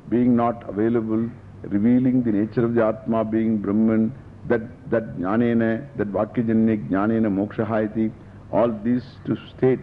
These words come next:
all these to establish, if the vakyas are not there, pramana sambhavaha syat bhavad aparadhat. Bhavat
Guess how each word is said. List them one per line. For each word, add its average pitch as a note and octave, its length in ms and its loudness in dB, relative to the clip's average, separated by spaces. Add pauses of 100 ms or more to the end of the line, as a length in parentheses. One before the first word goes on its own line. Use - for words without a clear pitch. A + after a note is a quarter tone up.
(240)
all A2 140 0
these A#2 220 -6
to - 120 -6
establish, A2+ 580 0 (340)
if B2 140 0
the A2+ 80 2
vakyas A2+ 560 2
are G#2+ 120 0
not G2 440 -2
there, E2+ 320 0 (420)
pramana A#2 480 2
sambhavaha G#2 720 0 (640)
syat A2 320 2 (680)
bhavad B2+ 280 2
aparadhat. F#2 880 -2 (880)
Bhavat G#2+ 360 2